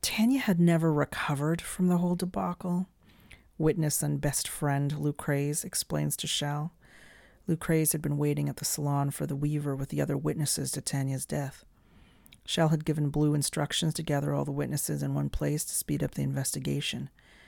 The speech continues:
The witnesses, besides Lou Craze, were a couple of clients that had been getting hairstyles and the four stylists that had been working that day. All of them reported the same thing. Tanya had been passive-aggressively insulting her stylist to Lou Craze,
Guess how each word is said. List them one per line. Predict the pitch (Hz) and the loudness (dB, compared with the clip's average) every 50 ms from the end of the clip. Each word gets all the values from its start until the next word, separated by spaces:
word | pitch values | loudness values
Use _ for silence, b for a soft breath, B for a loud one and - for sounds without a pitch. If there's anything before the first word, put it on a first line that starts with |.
| B B B B B B B B | B B B B B B B B
The | - 160 147 | -2 0 4
witnesses, | 156 170 175 156 156 131 - - - 135 151 160 - | 4 4 4 2 0 -4 -4 -4 -4 -4 -4 -6 -6
besides | - - 143 - 143 135 131 131 - - | -6 -6 -4 -4 -4 -4 -4 -4 -4 -4
Lou | 151 | -6
Craze, | - - - 165 151 143 139 143 147 - - - | -6 -4 -2 0 0 2 0 0 -2 -4 -4 -4
were | 151 151 | -6 -6
a | - | -6
couple | - - 151 - 143 | -6 -6 -4 -2 -4
of | 139 165 - | -4 -4 -6
clients | - - 143 143 143 143 143 151 - | -6 -4 -2 -2 -2 -2 -2 -2 -2
that | - 160 | -4 -4
had | - | -4
been | - 143 | -4 -4
getting | 147 143 143 139 139 139 131 | -4 -4 -4 -2 -2 -2 -2
hairstyles | 139 139 135 131 - - 147 143 139 139 143 143 | -2 -4 -4 -4 -6 -4 -4 -4 -2 -2 -2 -2
and | 143 143 | -2 -4
the | 139 | -4
four | - - - 147 135 | -4 -4 -4 -4 -4
stylists | - - - - 160 160 151 135 139 139 - - - - B B B B B B B B - | -2 -4 -2 0 2 2 2 2 0 -4 -6 -8 -10 -12 B B B B B B B B -2
that | 160 | -2
had | 147 143 | 0 0
been | 143 139 143 | 0 0 2
working | 143 151 160 - 156 139 135 | 2 2 2 2 0 0 0
that | 139 135 - - | 0 -2 -4 -4
day. | 139 135 139 139 147 - - _ B B B B B B B B B B B | -6 -4 -4 -4 -4 -6 -8 _ B B B B B B B B B B B
All | - 151 | -2 0
of | 147 143 | 0 2
them | 147 151 151 | 2 2 2
reported | 147 139 - - 160 156 151 156 147 | 0 -2 -2 -4 -2 0 0 0 0
the | 147 135 | 2 2
same | - - - 156 147 147 147 139 | 2 2 2 2 2 0 0 -2
thing. | - - 165 160 143 - 135 135 - - _ _ b b b b b b b b _ - | -2 -2 0 0 0 -2 -4 -8 -10 -16 _ _ b b b b b b b b _ -4
Tanya | - 151 143 139 139 139 139 143 | 0 0 2 2 2 2 0 0
had | 147 156 143 147 | 0 0 -2 -2
been | - 135 135 123 | -4 -4 2 4
passive-aggressively | - - - 139 139 139 - - 156 - 147 - - 151 143 139 - - 143 139 139 135 135 139 | 4 4 4 2 -2 -2 -4 -4 -4 -4 -6 -4 -2 -2 -2 0 -2 -4 -4 -4 -4 -4 -4 -4
insulting | 143 143 135 - - - 147 147 151 156 - - - 147 147 156 160 - | -4 -4 -4 -4 -2 -2 -2 -2 -2 -4 -6 -8 -6 -6 -6 -6 -6 -6
her | 143 | -4
stylist | - - - 156 147 135 139 143 - - | -6 -4 -4 -4 -4 -2 -2 -4 -6 -6
to | - 151 | -6 -6
Lou | 143 143 139 | -4 -4 -6
Craze, | - - - 165 160 151 - 147 143 160 - - | -8 -8 -6 -4 -4 -4 -4 -4 -4 -4 -6 -6